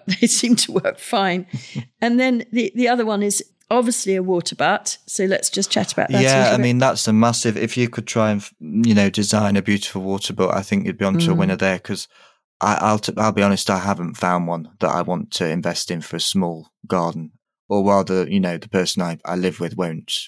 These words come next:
Speaker 2: <laughs> won't
Speaker 1: Mm.
Speaker 2: allow me to try and have a Cretan urn, you know,
Speaker 1: Yeah.
Speaker 2: imposter. That, I mean,
Speaker 1: Yeah.
Speaker 2: some of them look all right, but, and, and you can get the old whiskey barrels. I've seen those for sale. They have taps in. But, you know, it would be lovely to sort of,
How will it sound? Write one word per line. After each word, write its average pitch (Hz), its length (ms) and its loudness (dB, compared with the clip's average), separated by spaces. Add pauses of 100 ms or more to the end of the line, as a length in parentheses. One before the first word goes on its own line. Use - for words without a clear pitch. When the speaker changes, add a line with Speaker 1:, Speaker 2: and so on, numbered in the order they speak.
(420)
Speaker 2:
<laughs> - 0 - (440)
won't 175 220 2
Speaker 1:
Mm. 190 180 2
Speaker 2:
allow 131 200 4
me 120 140 2
to 127 340 2 (340)
try 123 280 2
and 117 120 2
have 120 220 2
a 104 80 -2
Cretan 104 480 2
urn, 98 560 2
you 101 120 -2
know, 92 200 0
Speaker 1:
Yeah. 156 180 0
Speaker 2:
imposter. 98 720 -2 (340)
That, 107 180 0
I 98 40 2
mean, 110 240 4 (120)
Speaker 1:
Yeah. 139 120 2
Speaker 2:
some 165 140 6
of 117 60 2
them 110 160 4
look 104 220 -2
all 95 120 0
right, 90 300 0
but, 107 200 -6 (480)
and, 127 200 0
and 156 200 0
you 156 80 0
can 147 260 0
get 123 160 2
the 113 80 0
old 110 180 0
whiskey 117 300 -2
barrels. 113 560 0
I've 107 100 -8
seen 107 260 -2
those 107 220 -4
for 110 100 -10
sale. 104 300 -2
They 101 120 -4
have 98 180 -4
taps - 380 -8
in. 107 240 -6 (420)
But, 107 160 -2 (120)
you 113 120 0
know, 101 300 -2 (340)
it 101 160 -8
would 110 160 -6
be 110 80 0
lovely 107 400 -2
to - 180 -10
sort 101 320 -8
of, - 320 -12